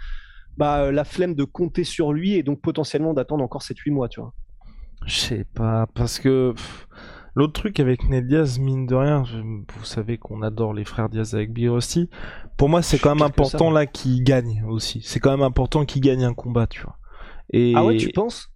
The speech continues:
Speaker 2: Ah ouais, quand même. Ça
Speaker 1: Ah, pour
Speaker 2: m'embête.
Speaker 1: moi, c'est même plus nécessaire, hein.
Speaker 2: Ah ouais ? Oh là là. Pff, je sais pas. Je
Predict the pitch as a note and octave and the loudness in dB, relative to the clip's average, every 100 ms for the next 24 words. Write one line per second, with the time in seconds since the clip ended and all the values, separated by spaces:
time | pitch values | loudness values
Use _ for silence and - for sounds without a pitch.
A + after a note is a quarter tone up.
0 | - A2+ A2 A2 A2 - A#2+ G#2+ G#2 G#2+ | 0 2 2 0 -2 -4 -8 -4 -6 -6
1 | - - - C#3 D#3+ E3+ F3+ A#3 C3 A#2+ | -14 -14 0 2 4 4 4 2 -2 -2
2 | - B2+ A2+ A#2 F3 B2 B2 B2+ D3 C#3+ | -2 -4 -2 -2 -2 0 2 2 2 0
3 | B2 C#3+ A2 G2 E2+ F2+ G#2 - - - | -4 -10 -10 -10 -12 -12 -14 -14 -14 -14
4 | - - _ - - C3 - A2+ - - | -14 -20 _ -16 -8 -8 -8 -16 -16 -20
5 | - | -20